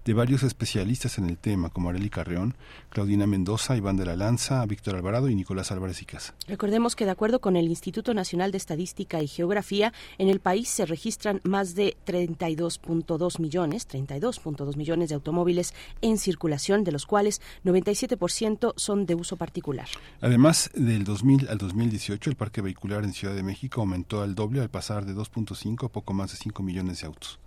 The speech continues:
Speaker 2: Ante el aumento del uso del automóvil, a la vez se registra un mayor número de siniestros y la falta de infraestructura vial. Otras problemáticas causadas por el alto número de automóviles son la alta contaminación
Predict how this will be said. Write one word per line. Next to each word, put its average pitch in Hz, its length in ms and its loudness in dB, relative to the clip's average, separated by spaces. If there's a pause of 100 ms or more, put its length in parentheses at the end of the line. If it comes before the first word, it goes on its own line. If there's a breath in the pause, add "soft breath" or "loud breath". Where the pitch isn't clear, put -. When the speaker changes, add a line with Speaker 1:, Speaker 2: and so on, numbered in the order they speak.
Speaker 2:
Ante 190 160 0
el 233 80 2
aumento 285 380 4
del 233 120 2
uso 254 200 0
del 220 120 2
automóvil, 214 540 2
a 175 40 0
la 156 140 0
vez 180 140 0
se 185 120 -2
registra 190 400 -4
un 185 60 2
mayor 175 260 2
número 196 300 2
de 156 100 -2
siniestros 175 680 0 (260 loud breath)
y 196 80 2
la 180 80 2
falta 208 380 2
de 190 100 0
infraestructura 190 840 0
vial. 233 360 0 (240 loud breath)
Otras 185 320 0
problemáticas 247 720 0
causadas 175 480 -2
por 143 180 0
el 143 80 0
alto 170 220 -2
número 170 240 0
de 139 80 -4
automóviles 160 320 -2 (340)
son 175 380 0
la 151 260 0
alta 160 300 -2
contaminación 185 720 0